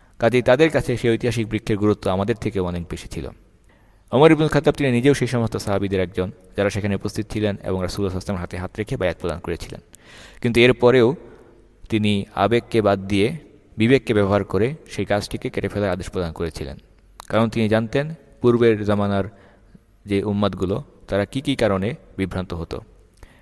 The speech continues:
তিনি চাচ্ছিলেন না যে এই গাছটি কোনো ইবাদত বন্দিগি বা উপাসনার বস্তুতে পরিণত হয়ে যাক।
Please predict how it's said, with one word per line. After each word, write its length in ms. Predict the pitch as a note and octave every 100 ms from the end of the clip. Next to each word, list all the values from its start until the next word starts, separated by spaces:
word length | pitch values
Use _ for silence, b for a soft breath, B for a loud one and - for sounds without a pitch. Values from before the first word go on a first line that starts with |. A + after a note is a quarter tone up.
| b
তিনি 140 | A2 G#2
চাচ্ছিলেন 480 | A#2+ - C#3+ C3
না 180 | A2 A#2
যে 140 | A2 G2
এই 160 | G2+
গাছটি 400 | F#2 G#2 - C3
কোনো 260 | G2+ A2 F#3 - -
ইবাদত 340 | - G2 G2 G2
বন্দিগি 380 | G2+ G2 G2 A2+
বা 140 | F#2
উপাসনার 420 | F2+ G#2 G2 G#2 F#2
বস্তুতে 380 | F#2 - A2
পরিণত 340 | - F#2 F2 -
হয়ে 200 | D#2+ D#2
যাক। 260 | - -